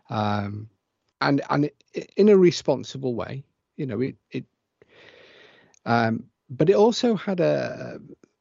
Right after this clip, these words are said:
a small area that, that said that Britain, um, was one of the most, um, enslaved nations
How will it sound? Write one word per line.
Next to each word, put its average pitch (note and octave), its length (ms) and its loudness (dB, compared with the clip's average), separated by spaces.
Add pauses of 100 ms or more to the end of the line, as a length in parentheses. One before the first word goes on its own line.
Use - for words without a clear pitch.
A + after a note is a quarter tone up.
(760)
a - 100 -16
small F3 440 4
area A2 340 0
that, - 200 -12 (160)
that B2+ 160 -8 (580)
said B2+ 220 -6
that C#3+ 140 -6
Britain, D#3+ 560 2 (1200)
um, A#2 520 -10 (260)
was D3+ 200 4
one D3 240 2
of C3+ 160 0
the C#3+ 80 0
most, C3+ 540 0 (920)
um, B2+ 480 -8 (220)
enslaved E3 960 4 (140)
nations A#2 840 -8